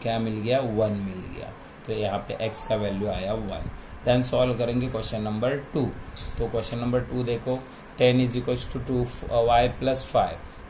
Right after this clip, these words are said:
ये नंबर है, ये नंबर है, तो नंबर को इस तरफ शिफ्ट करेंगे तो क्या होगा, टेन माइनस फ़ाइव is equals to टू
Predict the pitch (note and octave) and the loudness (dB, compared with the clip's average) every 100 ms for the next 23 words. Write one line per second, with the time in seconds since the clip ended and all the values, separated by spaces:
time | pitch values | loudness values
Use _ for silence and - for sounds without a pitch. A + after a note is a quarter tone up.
0 | - A#2+ B2+ B2+ B2 B2+ B2+ B2+ C3 C3 | 0 4 6 6 6 4 4 4 2 4
1 | B2 B2+ A#2+ G#2 G2 F#2+ F2 B2 A#2+ A#2+ | 2 4 2 2 0 -4 -4 -2 0 2
2 | A#2+ B2+ B2+ B2+ - C3 B2+ - C3 - | 4 2 2 -2 2 2 2 0 -2 -2
3 | G#2 F#2+ F#2+ G2+ A2 A#2+ A#2 A#2 B2 A#2+ | -2 -2 -4 -4 0 4 4 4 2 2
4 | C3 C3 C#3 B2 G#2+ G#2+ B2 C#3+ - - | 0 2 2 0 2 2 0 -2 -8 -14
5 | - - - - - - C#3 G2+ E2+ - | -12 -12 -12 -10 -8 6 8 8 4 -4
6 | A#2+ A2 B2 A#2+ A2+ - - D3 D3 - | -4 -2 -2 0 -2 -4 -4 -4 -4 -12
7 | - - - - - - - D#3+ | -16 -18 -18 -14 -10 -10 -6 -2